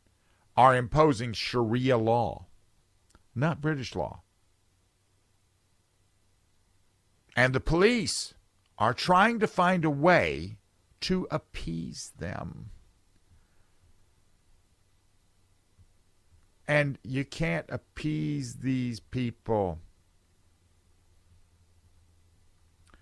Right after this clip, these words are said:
And right now, you see some of the, uh, you see some of the things that are being put up by various people. Um, this is the, uh,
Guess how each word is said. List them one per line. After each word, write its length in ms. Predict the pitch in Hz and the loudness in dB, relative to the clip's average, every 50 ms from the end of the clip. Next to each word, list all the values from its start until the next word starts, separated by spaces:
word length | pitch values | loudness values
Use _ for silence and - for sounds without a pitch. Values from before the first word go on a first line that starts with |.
| _ _ _ _ _ _ - | _ _ _ _ _ _ -6
And 180 | - 120 135 139 | -2 0 2 4
right 180 | 131 123 123 85 | 4 2 2 2
now, 120 | 98 98 | 0 -2
you 180 | 98 95 95 92 | -2 -2 -4 -8
see 180 | - - 104 | -8 -8 -8
some 240 | 90 - 101 92 87 | -6 -4 -4 -4 -4
of 60 | 85 | -4
the, 180 | 78 80 80 78 | -4 -4 -4 -4
uh, 100 | 76 80 - | -4 -6 -6
you 100 | 95 95 | -8 -8
see 160 | 80 - 107 | -8 -8 -8
some 220 | 92 - 98 95 92 | -8 -6 -4 -4 -4
of 100 | 87 - | -4 -4
the 100 | - 90 | -4 -2
things 200 | 85 85 80 78 | -2 -2 -4 -6
that 100 | 85 80 | -6 -6
are 80 | 80 | -6
being 240 | 71 80 85 82 80 | -6 -6 -6 -8 -6
put 220 | 78 - 87 82 | -6 -6 -6 -4
up 160 | 82 80 - - | -6 -6 -8 -6
by 160 | 82 78 78 | -6 -6 -6
various 320 | 71 78 80 80 80 76 | -6 -6 -6 -6 -6 -8
people. 400 | - - 80 76 - - 73 76 - _ _ _ - - - - _ _ _ - | -8 -10 -10 -10 -10 -10 -14 -14 -16 _ _ _ -20 -20 -20 -20 _ _ _ -6
Um, 380 | 90 87 85 85 85 82 78 80 - - _ _ _ _ _ _ _ _ _ _ _ _ _ _ _ _ _ _ _ _ _ _ _ _ _ _ _ _ _ _ _ _ _ _ _ _ _ _ _ _ _ _ _ - - _ _ _ _ _ _ _ _ _ _ _ _ _ _ _ _ _ _ _ _ _ - | -2 0 2 2 2 0 -2 -6 -14 -20 _ _ _ _ _ _ _ _ _ _ _ _ _ _ _ _ _ _ _ _ _ _ _ _ _ _ _ _ _ _ _ _ _ _ _ _ _ _ _ _ _ _ _ -20 -20 _ _ _ _ _ _ _ _ _ _ _ _ _ _ _ _ _ _ _ _ _ -2
this 240 | 101 110 107 - | 0 2 2 2
is 160 | 123 110 78 - | 0 -4 -4 -4
the, 220 | 113 107 98 92 | -2 0 0 0
uh, 120 | 87 85 | 0 -2